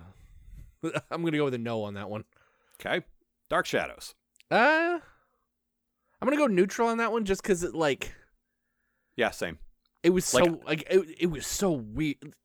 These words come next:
Speaker 2: it's
Speaker 1: That was
Speaker 2: another
Speaker 1: so
Speaker 2: one
Speaker 1: out of my wheelhouse,
Speaker 2: That's,
Speaker 1: almost.
Speaker 2: that, I was hoping for more like that, honestly. Um, and, yeah, again, enjoyed the experience.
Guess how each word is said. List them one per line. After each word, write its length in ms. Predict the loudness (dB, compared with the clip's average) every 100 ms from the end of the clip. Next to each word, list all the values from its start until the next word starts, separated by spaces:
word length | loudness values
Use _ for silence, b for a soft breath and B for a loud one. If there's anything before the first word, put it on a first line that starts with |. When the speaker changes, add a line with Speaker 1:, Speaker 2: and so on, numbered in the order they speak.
| _
Speaker 2:
it's 400 | -20 -20 -12 4
Speaker 1:
That 140 | 8 8
was 100 | 8
Speaker 2:
another 180 | 6 8
Speaker 1:
so 180 | 8 8
Speaker 2:
one 180 | 6 2
Speaker 1:
out 220 | 0 4 4
of 160 | 2
my 520 | -2 0 0 0 -2 -6 _ _ _ _ _
wheelhouse, 600 | -8 -4 0 2 0 -2 -14 _ _ _ -6
Speaker 2:
That's, 140 | -2
Speaker 1:
almost. 280 | 0 -2 0
Speaker 2:
that, 200 | 0 0 0
I 80 | 0
was 180 | 2 0
hoping 340 | 0 2 0
for 120 | 0
more 220 | -2 -2 -2
like 200 | -6 -12
that, 140 | -12
honestly. 540 | -12 -14 -16 -16 -18 _ _ _ _ _ _ _ -4
Um, 380 | -2 -2 -4 -12 _ -8
and, 200 | -4 -4 -6 _
yeah, 140 | -2 -2
again, 320 | 2 4 4 0 _ -6
enjoyed 380 | -2 2 2
the 80 | 2
experience. 720 | -2 0 2 2 2 -4 -8